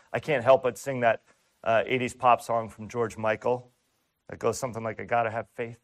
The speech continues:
faith, faith," right? Now, now,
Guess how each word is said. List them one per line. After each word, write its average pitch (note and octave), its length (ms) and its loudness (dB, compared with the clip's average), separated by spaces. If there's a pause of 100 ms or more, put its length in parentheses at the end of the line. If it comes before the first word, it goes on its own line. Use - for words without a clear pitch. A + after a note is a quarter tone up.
(200)
faith, A2+ 220 -6 (300)
faith," A#2 180 -12 (300)
right? G2+ 160 -18 (880)
Now, E3+ 160 10
now, F3 480 8